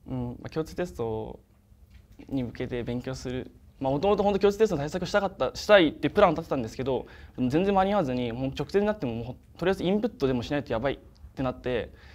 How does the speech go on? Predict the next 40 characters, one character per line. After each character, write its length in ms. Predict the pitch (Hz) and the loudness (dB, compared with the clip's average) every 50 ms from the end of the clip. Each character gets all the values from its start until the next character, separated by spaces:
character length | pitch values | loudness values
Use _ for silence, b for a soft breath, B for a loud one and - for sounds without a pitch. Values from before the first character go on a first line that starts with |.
| b b b - | b b b -10
そ 100 | - 123 | -8 -6
の、 420 | 117 117 117 113 113 113 113 110 - - - b b b b b b b b - - - - _ - - - - - | -4 -4 -4 -4 -4 -6 -8 -10 -12 -18 -20 b b b b b b b b -20 -20 -20 -20 _ -20 -20 -20 -12 -6
共 140 | - 147 143 | -6 -6 -6
通 80 | - | -4
テ 80 | - 165 | -6 -6
ス 60 | 151 | -6
ト 40 | 135 | -6
の 60 | 127 | -6
対 80 | 120 120 | -6 -6
策 200 | 135 131 - 127 | -8 -10 -8 -8
ほ 60 | 123 | -6
と 80 | 120 | -4
ん 60 | 170 156 | -4 -2
ど 40 | |
せ 120 | 135 160 160 | -2 -2 -2
ず 100 | 151 151 | -2 -2
に、 240 | 131 151 139 107 - - | -2 -2 -2 -2 -6 -8
も 80 | 117 | -10
う 60 | 104 110 | -6 -4
イ 40 | |
ン 80 | 131 131 | -4 -4
プ 100 | 127 143 | -4 -6
ッ 40 | - | -8
ト 80 | - | -8
だ 100 | 107 107 | -8 -8
け 220 | 104 - 123 - - - - | -6 -6 -8 -10 -10 -14 -12
や 100 | - 110 | -10 -10
っ 40 | 110 | -10
て、 380 | - - - 165 143 - - - - | -10 -8 -4 -4 -4 -4 -6 -12 -14
ま 80 | - 104 | -12 -12
あ、 20 | 110 | -10
受 40 | |
け 60 | - 110 | -10 -12
た 80 | - 104 | -14 -16
っ 20 | |
て 120 | - - | -18 -20
感 160 | - - 120 113 | -20 -20 -18 -18
じ 80 | - | -18
で 100 | 107 - | -18 -20
す。 260 | - - - - - | -20 -18 -18 -16 -16